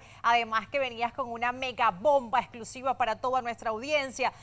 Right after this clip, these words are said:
Nos preguntan a través de las redes sociales, ¿qué es ese avión de P D V S A que llegó a Cabo Verde? ¿Quiénes llegaron en ese avión, Fernando?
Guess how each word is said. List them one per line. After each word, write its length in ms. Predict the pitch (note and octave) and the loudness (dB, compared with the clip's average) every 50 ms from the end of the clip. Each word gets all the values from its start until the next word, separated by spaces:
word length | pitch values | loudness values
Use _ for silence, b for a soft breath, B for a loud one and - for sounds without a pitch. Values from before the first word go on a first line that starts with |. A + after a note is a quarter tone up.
| B B B | B B B
Nos 200 | A#3+ C#4 C4 B3 | 2 2 2 4
preguntan 480 | C#4+ C#4 C#4 C4+ E4 E4+ - G4 F#4+ | 2 0 0 0 -4 0 0 2 2
a 60 | F4+ | 2
través 320 | D#4 - C4+ B3 B3+ C4+ D4 | 0 2 0 2 2 2 0
de 80 | E4 | 2
las 140 | D#4 D4+ C#4 | 0 0 0
redes 320 | B3+ B3+ C4+ C4+ C#4+ C#4+ - | 0 0 0 0 0 -2 -4
sociales, 640 | C#4+ B3+ - - D4+ D4+ D4 C#4+ A#3+ A#3 A3 - B B B B | -6 -8 -4 0 2 4 4 4 2 0 -4 -6 B B B B
¿qué 140 | - D#4+ D#4+ | 2 4 4
es 140 | E4 D#4+ - | 4 4 2
ese 260 | F#4+ F#4 - - F4+ | -2 -2 2 2 2
avión 400 | D#4+ D4+ C#4+ D4+ D#4 D#4 D#4 D#4 | 2 2 2 0 0 0 0 2
de 140 | D4+ E4 D#4 | 0 0 2
P 180 | D#4 D4 C4+ A#3 | 2 0 0 0
D 120 | A3+ A3+ | -2 -4
V 140 | G#3+ A#3+ B3 C4 | -4 -4 -4 -4
S 120 | B3+ - | -4 -4
A 60 | D#4 | -6
que 140 | D4+ - C4+ | -4 -4 -4
llegó 360 | A3 A3 G#3 F#3 A3 C4 C4+ | -4 -4 -4 -2 2 6 6
a 120 | C#4 C4+ - | 6 6 6
Cabo 260 | C4 A3+ G#3+ G#3+ G#3+ | 0 0 2 0 -2
Verde? 380 | A#3+ B3+ C4 C4 B3+ A#3+ A#3 | 0 0 0 0 0 -2 -6
¿Quiénes 400 | - - C4+ C#4+ C#4 C#4 E4+ F#4+ | -6 -6 -2 -2 0 0 0 0
llegaron 420 | F#4 D#4+ C4 - A#3+ B3 C#4+ E4 D#4 | 0 0 0 2 0 0 0 -2 -4
en 120 | B3+ A#3+ | -6 -8
ese 220 | A#3 A3+ - - C#4+ | -8 -10 -6 -4 -4
avión, 400 | C4 B3+ C4+ C4 C4 A3+ G#3 F#3 | -4 -4 -4 -6 -6 -6 -8 -8
Fernando? 520 | - G3+ G3 G3+ G#3+ G3 F#3 F3 E3+ - | -8 -8 -4 -2 -2 -2 -2 -4 -10 -10